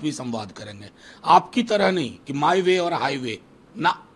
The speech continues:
हम ये रशियन मॉडल और वो किम जोंग मॉडल में नहीं यकीन करते।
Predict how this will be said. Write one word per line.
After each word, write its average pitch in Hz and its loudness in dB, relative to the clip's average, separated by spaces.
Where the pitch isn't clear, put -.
हम 185 0
ये 190 4
रशियन 185 0
मॉडल 170 0
और 160 -2
वो 156 -2
किम 165 -6
जोंग 170 -2
मॉडल 151 -4
में 147 -8
नहीं 127 -6
यकीन 110 -12
करते। - -18